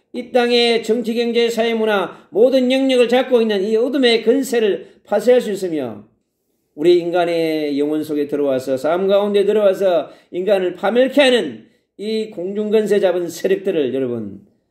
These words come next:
사단, 귀신, 마귀의 대가리를 우리가 박살낼 수 있는 것입니다. 그래서 그리스도가 우리에게요, 성령으로 오셔가지고요, 내주하시고 인도하시고, 여러분, 동행하고 역사하신 것입니다.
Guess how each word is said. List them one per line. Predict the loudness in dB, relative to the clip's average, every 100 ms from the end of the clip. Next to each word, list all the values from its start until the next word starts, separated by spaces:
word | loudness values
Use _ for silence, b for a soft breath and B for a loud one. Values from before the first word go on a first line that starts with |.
| _ _ _ _
사단, | -4 0 0
귀신, | 0 -2 -2 0
마귀의 | 0 0 -2 -2
대가리를 | -2 0 0 0 -4 -8 -12
우리가 | -10 -8
박살낼 | -8 -8 -4 -4 -4
수 | -8 -14
있는 | -14
것입니다. | -16 -18 -20 _ _ _ _ _ _ _ _ _ _ _ _ _ _ _
그래서 | 0 4 4 4 0 -4 b b b b
그리스도가 | -8 -4 0 2 2
우리에게요, | 2 0 0 0 0 -2 -4
성령으로 | -6 -4 -4 -2 -2
오셔가지고요, | -4 -4 -4 -4 -2 -2 -2 -8 b b b
내주하시고 | -6 -2 0 0 0 -2 -2 0 -2 -4 -10 _ _
인도하시고, | -8 -4 0 0 -2 -4 -4 -4 -4 -10 -10
여러분, | -8 -8
동행하고 | -6 -4 -4 -4 -4 -4 -4 -10 _ _ _ _ -6
역사하신 | -6 -4 -4 -6 -10
것입니다. | -12 -12 -20 -20